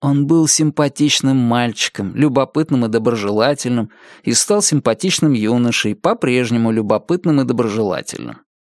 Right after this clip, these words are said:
Клинт гордился тем, что они обеспечили Джареду надежный и безопасный дом, позволив ему развиваться как личности.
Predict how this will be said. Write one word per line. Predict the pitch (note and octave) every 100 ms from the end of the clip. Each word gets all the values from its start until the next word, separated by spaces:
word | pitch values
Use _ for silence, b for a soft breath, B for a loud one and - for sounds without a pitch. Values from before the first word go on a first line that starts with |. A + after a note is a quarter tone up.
| _ _ _ _ -
Клинт | D3+ D#3+ D#3
гордился | C#3 D#3+ C#3 B2 E3 C#3 - G2+
тем, | - D#3+ D#3+
что | - B2+
они | A#2+ C#3
обеспечили | D3 B2 - D3 C#3+ C3 B2
Джареду | A2+ D3 D3+ C3
надежный | B2+ B2 G#2+ C3+ E3+ D#3 D3+
и | C#3
безопасный | B2+ A#2 A#2+ - C#3 - B2 A#2
дом, | G#2 C#3+ - - _ _ _
позволив | - D#2 F#2+ E3+ E3+ -
ему | C3+ B2+
развиваться | A2+ G2+ G#2 G#2 A#2 -
как | A2+ G#2 G2+
личности. | A#2+ B2+ - - - - -